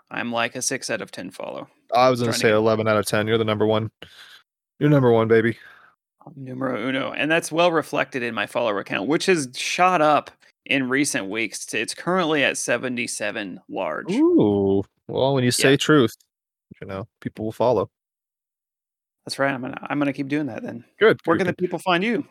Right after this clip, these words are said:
Speaker 1: Sonic
Speaker 2: Ooh,
Speaker 1: Boom?
Speaker 2: I'm also on Twitter at the Pie Piper. That's where you can follow me. Or at,
Speaker 1: Yes.
Speaker 2: uh, Cross Plat Chat. It's another Twitter handle you can follow.
Speaker 1: And our, our third,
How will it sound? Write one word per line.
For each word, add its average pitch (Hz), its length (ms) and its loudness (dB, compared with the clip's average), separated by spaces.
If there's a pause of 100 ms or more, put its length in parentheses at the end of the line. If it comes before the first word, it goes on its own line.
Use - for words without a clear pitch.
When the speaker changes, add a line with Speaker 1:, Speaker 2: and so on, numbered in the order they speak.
(120)
Speaker 1:
Sonic 277 220 6
Speaker 2:
Ooh, 135 180 8
Speaker 1:
Boom? 175 120 -8
Speaker 2:
I'm 160 160 4
also 123 300 2
on 107 140 -2
Twitter 107 260 2
at 113 200 2
the 107 240 -2
Pie 110 200 0
Piper. 107 400 0 (600)
That's - 160 -8
where - 40 -8
you 151 40 -10
can 110 120 -10
follow 107 220 2
me. 110 320 -2 (360)
Or 113 360 6
at, 113 180 6
Speaker 1:
Yes. 113 80 6
Speaker 2:
uh, 107 220 4 (180)
Cross - 480 2 (120)
Plat 117 320 2
Chat. 131 560 2 (600)
It's - 100 -12
another 120 200 -2
Twitter 104 320 -2
handle 110 260 -4
you 113 120 -4
can 110 120 -10
follow. 110 380 0 (1700)
Speaker 1:
And 160 180 0
our, 151 580 2
our 143 320 0
third, 170 540 -2